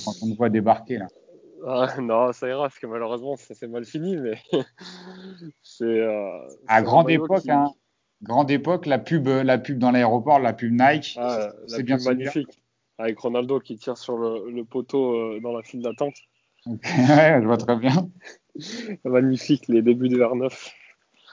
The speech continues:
Speaker 2: aux yeux de tout le monde. Euh, du coup,
Speaker 1: Pourquoi t'as choisi ce maillot ?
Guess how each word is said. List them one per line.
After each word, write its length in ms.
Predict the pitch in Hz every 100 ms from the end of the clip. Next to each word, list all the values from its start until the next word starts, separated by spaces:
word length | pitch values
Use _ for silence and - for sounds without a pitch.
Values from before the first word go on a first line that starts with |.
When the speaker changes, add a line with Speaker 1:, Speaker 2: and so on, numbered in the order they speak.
| _ _ _ -
Speaker 2:
aux 100 | 113
yeux 160 | 110
de 80 | 110
tout 140 | 107 120
le 100 | 120
monde. 260 | 123 107 120
Euh, 460 | 113 113 113 113
du 180 | 113 143
coup, 220 | - 165 - - _ - -
Speaker 1:
Pourquoi 240 | - 143 175
t'as 100 | 170
choisi 280 | 143 147 135
ce 120 | 147
maillot ? 360 | 143 135 110